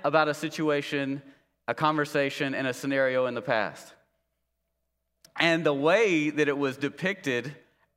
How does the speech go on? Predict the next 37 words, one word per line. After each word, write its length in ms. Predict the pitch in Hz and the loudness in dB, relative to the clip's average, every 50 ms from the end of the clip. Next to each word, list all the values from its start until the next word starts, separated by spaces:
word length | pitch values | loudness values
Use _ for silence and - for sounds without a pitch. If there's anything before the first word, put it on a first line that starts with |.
| _ - | _ -4
was 160 | 143 143 139 | -2 2 4
actually, 580 | 160 180 240 349 - - 185 160 147 139 135 127 - - - - - _ _ | 4 4 4 2 0 -2 0 2 2 0 0 -4 -8 -16 -20 -20 -20 _ _
I 220 | - 196 247 339 392 | 4 6 6 6 4
had, 300 | 269 262 180 156 143 139 - - - | 4 4 4 4 4 2 -4 -6 0
I 200 | - 131 170 208 | 4 4 6 6
had 280 | 226 233 208 170 151 143 | 6 4 4 2 2 2
said 500 | - - - 151 135 131 131 127 127 127 | 0 0 2 4 4 4 2 2 0 0
the 100 | 139 135 | 0 0
thing 300 | 123 - 143 139 135 127 | 0 0 0 0 0 0
that 160 | 123 127 101 | -2 -2 -2
he 160 | 123 151 139 | 0 -2 -2
would, 220 | 131 123 120 120 - | -2 -2 -4 -6 -6
he 140 | - 143 135 | -6 -4 -4
had 100 | 127 117 | -4 -4
mentioned, 460 | 120 127 135 139 - 117 117 113 110 - - - - - _ _ | -4 -4 -6 -4 -4 -4 -6 -6 -8 -12 -20 -20 -20 -20 _ _
but 140 | - 131 135 | 0 0 0
he 200 | 135 170 208 262 | 0 0 -4 -2
made 240 | 269 226 185 170 151 | 2 2 2 4 2
it 100 | 156 - | 0 -2
sound 260 | - 160 143 143 143 | 0 0 2 2 4
like, 180 | 143 135 135 131 - - - - - - _ _ _ _ - | 4 2 2 0 -4 -14 -20 -20 -20 -20 _ _ _ _ -8
and 140 | 107 113 | -6 -4
he 80 | 127 143 | -4 -4
stated 420 | 143 - 160 196 185 135 120 120 - - - _ _ _ | 0 0 0 2 0 0 -4 -6 -8 -14 -20 _ _ _
that 120 | - 127 110 | -2 -2 -2
he 280 | - - 208 247 254 | -2 -2 -4 -2 -4
said 400 | 233 - - 147 131 127 120 110 | -4 -2 0 2 2 2 2 0
this, 460 | 104 110 101 101 107 107 - - - - _ _ _ _ _ _ - | -2 -2 -2 -2 -2 -4 -8 -14 -16 -18 _ _ _ _ _ _ -6
and 160 | 131 143 139 | -4 -4 -2
he 120 | 139 170 | 0 0
was 180 | 156 151 147 139 | 0 0 0 -2
holding 360 | - 170 160 156 143 147 139 | 0 0 0 0 0 0 -2
it 100 | 143 135 | -2 -2
against 340 | 127 123 127 123 120 - - | -2 -4 -4 -6 -6 -6 -4
me. 300 | 127 135 147 123 92 95 - - _ _ _ _ _ _ _ _ _ _ _ _ _ _ _ _ _ _ _ _ _ _ _ _ _ _ _ _ _ _ _ _ _ _ _ _ - | -2 -2 -2 -2 -4 -8 -14 -20 _ _ _ _ _ _ _ _ _ _ _ _ _ _ _ _ _ _ _ _ _ _ _ _ _ _ _ _ _ _ _ _ _ _ _ _ -4
And 120 | - 151 165 | -2 0 0
because 500 | 175 170 - 233 240 233 226 208 - | 2 2 4 4 4 4 2 0 -4